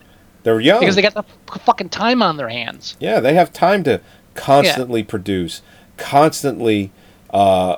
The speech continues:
Speaker 1: uh, uh, you know, put up content and advertise and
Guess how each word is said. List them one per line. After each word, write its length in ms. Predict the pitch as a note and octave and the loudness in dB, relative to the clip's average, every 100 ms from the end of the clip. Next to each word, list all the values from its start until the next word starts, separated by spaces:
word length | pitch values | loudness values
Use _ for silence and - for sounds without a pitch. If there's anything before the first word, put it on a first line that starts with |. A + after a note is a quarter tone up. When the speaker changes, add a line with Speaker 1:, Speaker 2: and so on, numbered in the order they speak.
| - | -6
Speaker 1:
uh, 300 | F#2+ F2 D#2 - | -8 -6 -10 -10
uh, 520 | F#2+ F#2 F2 D#2+ - - - - | -10 -8 -8 -8 -10 -16 -20 -16
you 120 | G#2+ | -12
know, 120 | F#2 F2 | -12 -8
put 160 | C3 A2+ | -2 -2
up 160 | - | -2
content 800 | - B2+ A#2+ G#2 A2+ F#2+ F#2 - | -4 -2 -2 -4 -6 -4 -6 -10
and 480 | - G2 F#2+ F#2 E2 - _ _ _ | -8 -6 -6 -8 -10 -18 _ _ _
advertise 1040 | C3 A#2+ G2+ A2 - A2 G2+ F#2 F#2 F2+ G2 | -2 0 -4 -6 -4 0 0 0 -4 -8 -8
and 260 | F2+ F2+ | -10 -10